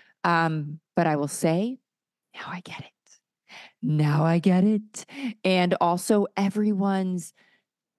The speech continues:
personal experience is so personal and so different that we can never, you know, label anything. We can never generalize this. Um, I think it is such an incredibly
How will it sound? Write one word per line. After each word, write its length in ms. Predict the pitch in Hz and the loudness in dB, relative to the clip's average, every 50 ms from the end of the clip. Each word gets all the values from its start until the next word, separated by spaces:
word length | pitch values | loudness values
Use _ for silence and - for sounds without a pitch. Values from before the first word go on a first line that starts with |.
| _ _ _ - | _ _ _ -2
personal 420 | 190 185 175 - - 196 190 185 | -2 0 0 0 0 0 2 2
experience 880 | 165 - - - - 151 147 147 151 160 175 185 202 220 226 208 - - - _ - | 0 -2 -6 -8 -4 -2 0 0 0 2 2 2 0 0 -2 -2 -6 -10 -8 _ 0
is 260 | 170 165 160 156 143 | 2 2 2 0 -2
so 300 | - - - 190 180 185 - - - _ - | -4 -2 0 2 2 0 0 -6 -12 _ -4
personal 520 | 180 170 160 - - - 208 208 226 240 | -4 -2 -2 -4 -4 -4 -2 -2 0 -2
and 200 | 226 - 170 160 | -2 -4 -6 -8
so 440 | - - - - - 196 175 170 160 143 135 - | -8 -10 -6 -2 0 0 2 0 0 -4 -6 -6
different 640 | - 156 151 - - 185 208 247 285 415 - - - - - - - - - _ | -6 -6 -6 -4 -2 -2 -2 -2 -2 -6 -10 -12 -14 -16 -20 -20 -20 -20 -14 _
that 160 | - 190 185 - | -2 -2 0 0
we 100 | 190 202 | 0 0
can 440 | - - 185 180 175 175 175 175 | 0 0 0 2 2 2 2 2
never, 760 | 175 175 170 175 175 165 165 185 196 208 214 226 240 262 285 - - - - - _ _ _ _ _ - | 2 2 2 2 0 0 -2 0 0 2 2 2 0 0 -2 -4 -8 -16 -20 -20 _ _ _ _ _ 0
you 120 | 175 196 | 2 2
know, 480 | 185 180 175 175 170 170 170 170 165 - - | 4 4 2 2 2 2 2 0 -2 -4 -6
label 640 | 170 160 165 160 170 170 175 175 160 185 185 190 196 190 | -4 -2 0 0 0 0 0 0 0 2 2 2 0 0
anything. 560 | - 190 185 190 190 185 - 196 196 190 190 | -2 -2 -2 -4 -4 -4 -4 -4 -4 -4 -4
We 120 | 185 180 | -6 -6
can 200 | 165 - 190 175 | -6 -8 -8 -6
never 240 | 165 165 160 156 160 | -6 -4 -4 -4 -4
generalize 1080 | 151 135 131 - - 170 160 156 165 170 175 185 185 185 190 180 180 180 190 190 175 160 151 139 | -6 -6 -6 -2 0 0 2 2 2 2 2 2 2 2 0 0 0 0 -2 -2 -4 -8 -8 -6
this. 520 | 143 165 160 170 214 226 - - - - - - | -4 -2 -2 -2 -4 -6 -8 -10 -12 -10 -8 -4
Um, 420 | - 165 160 156 151 147 147 143 - - | -2 -2 0 0 -2 -2 -4 -8 -8 -6
I 140 | - 165 160 | -4 -4 -2
think 240 | 156 - 185 175 185 | -2 -2 -2 0 0
it 80 | 175 | 0
is 100 | 165 151 | 0 -2
such 460 | - - - - - 226 208 190 - 190 | -4 -6 -6 -6 -4 -2 -2 -2 -2 -2
an 80 | 175 | -2
incredibly 560 | 170 160 - - 160 156 156 151 160 156 147 | -2 -4 -2 -2 -2 -2 0 0 -2 -2 -4